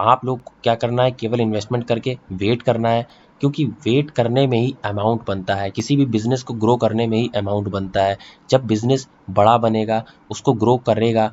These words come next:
और आप लोगों को देखने को मिलेगा, तभी आप लोग बढ़िया रिटर्न अपने पोर्टफोलियो में बना पाएंगे।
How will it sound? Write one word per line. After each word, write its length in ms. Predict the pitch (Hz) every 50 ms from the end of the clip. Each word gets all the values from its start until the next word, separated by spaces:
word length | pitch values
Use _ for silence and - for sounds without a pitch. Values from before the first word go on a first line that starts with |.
| - - - - - _
और 120 | - - - -
आप 240 | 110 117 131 127 127
लोगों 220 | 123 120 117 120
को 60 | 120
देखने 360 | 113 107 104 104 107 120 127 123
को 60 | 123
मिलेगा, 380 | 110 104 104 110 113 117 120
तभी 320 | 120 - 101 101 107 120 120
आप 280 | - - 107 107 - -
लोग 160 | 117 110 110 -
बढ़िया 240 | 104 95 95 110 117
रिटर्न 260 | 113 104 - 113 107 -
अपने 220 | - 95 113 113
पोर्टफोलियो 480 | 110 - 110 104 - - 104 104 110 113
में 60 | 107
बना 200 | 104 98 98 95 92
पाएंगे। 360 | - 92 92 95 92 92